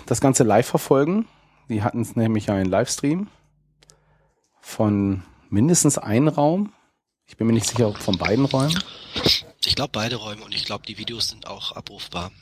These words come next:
Speaker 1: Ja, wobei ich hatte gehört, die, die, ähm, etwas besseren Videos. Das heißt, für Leute, die jetzt, äh, nicht da waren, ähm, die sollen jetzt im Laufe der Woche veröffentlicht werden.
Speaker 2: Ja,
Speaker 1: Also
Speaker 2: kann sein.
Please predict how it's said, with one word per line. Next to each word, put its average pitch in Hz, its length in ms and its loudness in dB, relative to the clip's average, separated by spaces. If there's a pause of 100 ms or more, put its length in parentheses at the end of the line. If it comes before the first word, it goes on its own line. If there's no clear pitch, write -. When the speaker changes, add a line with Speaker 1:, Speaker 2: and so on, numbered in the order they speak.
(1000)
Speaker 1:
Ja, 104 320 -2
wobei 123 220 2
ich - 140 -4
hatte 156 160 0
gehört, 139 300 4
die, 131 260 4
die, 123 280 0
ähm, 113 420 2 (320)
etwas 117 240 -4
besseren 165 440 -2
Videos. 170 540 -4 (600)
Das - 140 -6
heißt, 123 200 2
für - 80 0
Leute, 117 300 2
die 107 180 -4
jetzt, - 280 -4
äh, 95 180 -2
nicht 107 260 -4
da 127 160 4
waren, 131 380 2
ähm, 110 440 0
die 98 100 -6
sollen 113 180 2
jetzt 117 160 0
im 104 100 -2
Laufe 123 560 2 (120)
der 92 140 -2
Woche 156 380 -2 (160)
veröffentlicht - 560 -6
werden. 117 300 2 (1040)
Speaker 2:
Ja, 101 200 -2 (220)
Speaker 1:
Also 117 160 2
Speaker 2:
kann 110 80 -2
sein. 95 180 -10